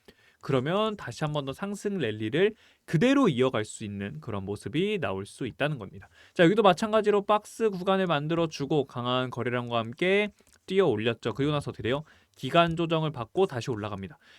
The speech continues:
그렇게 기간 조정들을 받으면서 강한 상승세 다시 한 번 더 보여줬고, 그리고 나서 또 기간 조정이 나오는 모습들 보여주게 되면은 그때 상승하는 모습들 강하게 나올 것이고요.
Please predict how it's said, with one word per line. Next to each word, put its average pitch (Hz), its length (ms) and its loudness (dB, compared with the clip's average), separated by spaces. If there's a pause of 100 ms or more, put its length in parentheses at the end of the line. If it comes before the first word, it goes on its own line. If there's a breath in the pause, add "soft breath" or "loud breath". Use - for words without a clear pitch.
그렇게 208 280 6
기간 202 420 2
조정들을 196 580 4
받으면서 175 840 0
강한 135 280 -6
상승세 151 420 -4
다시 120 240 -8
한 156 80 -2
번 156 100 -4
더 151 60 0
보여줬고, 139 720 4 (300 loud breath)
그리고 185 240 8
나서 180 220 -2
또 240 220 4 (140)
기간 247 400 2
조정이 185 420 -2
나오는 131 400 -2
모습들 104 460 -6 (140)
보여주게 131 400 2
되면은 123 500 -2 (240 soft breath)
그때 - 180 -10
상승하는 156 500 -4
모습들 113 380 -2 (220 soft breath)
강하게 214 320 2
나올 147 240 4
것이고요. 127 500 -2